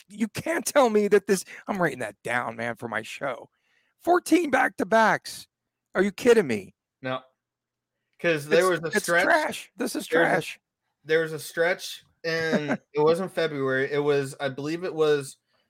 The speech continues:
Speaker 2: we, we started out pretty slow in the beginning of the season, but once, like, this part of this,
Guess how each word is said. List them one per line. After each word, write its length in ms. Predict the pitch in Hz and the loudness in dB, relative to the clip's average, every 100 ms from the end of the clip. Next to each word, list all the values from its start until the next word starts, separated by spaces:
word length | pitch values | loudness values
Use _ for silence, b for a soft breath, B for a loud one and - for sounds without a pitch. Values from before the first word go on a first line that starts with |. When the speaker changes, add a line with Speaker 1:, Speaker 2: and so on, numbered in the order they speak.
| _ _ _ _ _ _ _ | _ _ _ _ _ _ _
Speaker 2:
we, 340 | 156 156 156 165 | -6 -2 -2 -2
we 100 | 156 | -4
started 340 | 143 208 233 | 0 2 4
out 160 | 240 214 | 4 2
pretty 220 | 220 202 | 2 2
slow 360 | 196 - 180 180 | 0 0 2 2
in 60 | 170 | 0
the 60 | |
beginning 360 | 151 147 160 156 | -4 -6 -4 -2
of 80 | 147 | -2
the 100 | 139 | -4
season, 400 | - 143 139 139 | -4 -6 -4 -4
but 240 | 139 139 - | -2 -2 -4
once, 560 | 143 147 180 165 - - _ _ _ | -2 0 0 -4 -10 -12 _ _ _
like, 220 | 143 131 | 0 0
this 200 | 143 156 | 2 0
part 260 | 151 196 175 | 2 4 4
of 60 | 170 | 4
this, 340 | 165 - - | -2 -6 -16